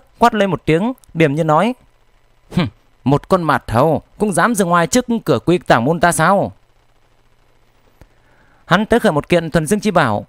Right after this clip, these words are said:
tính toán đỡ mục kích này của Viên Thiên Công. Đột nhiên chỉ thấy trên đồng trụ xuất hiện hỏa tiêu thật lớn, tràn ngập năm minh ly hỏa.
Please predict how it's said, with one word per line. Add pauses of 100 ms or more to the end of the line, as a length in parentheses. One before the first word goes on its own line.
(140)
tính
toán
đỡ
mục
kích
này
của
Viên
Thiên
Công. (500)
Đột
nhiên
chỉ
thấy
trên
đồng
trụ (140)
xuất
hiện
hỏa
tiêu
thật
lớn, (220)
tràn
ngập (220)
năm
minh
ly
hỏa.